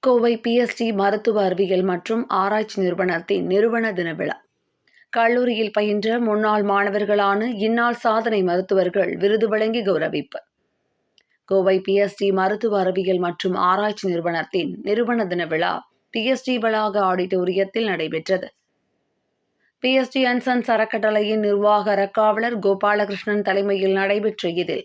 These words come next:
கல்லூரியின் முதல்வர் சுப்பாராவ் அனைவரையும் வரவேற்று பேசினார். விழாவில் சிறப்பு விருந்தினராக பத்மஸ்ரீ விருது பெற்ற இரைப்பை மற்றும் குடல் நோய் தொடர்பான சிகிச்சை நிபுணர்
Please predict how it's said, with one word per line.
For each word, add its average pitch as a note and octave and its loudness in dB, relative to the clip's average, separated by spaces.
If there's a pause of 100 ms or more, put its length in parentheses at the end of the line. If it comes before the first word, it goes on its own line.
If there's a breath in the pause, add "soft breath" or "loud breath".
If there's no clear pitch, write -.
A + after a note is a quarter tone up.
கல்லூரியின் G#3 0
முதல்வர் G3+ 0
சுப்பாராவ் G3+ 0
அனைவரையும் G#3 -2
வரவேற்று F#3 -4
பேசினார். E3 -8 (1400 soft breath)
விழாவில் A#3+ 2
சிறப்பு G#3 0
விருந்தினராக F#3 0
பத்மஸ்ரீ G#3+ -2
விருது F#3+ 0
பெற்ற F#3+ -4
இரைப்பை G3+ 2
மற்றும் G3 -4
குடல் A3 2
நோய் A3+ 0
தொடர்பான F#3 0
சிகிச்சை G#3+ -2
நிபுணர் F3 -2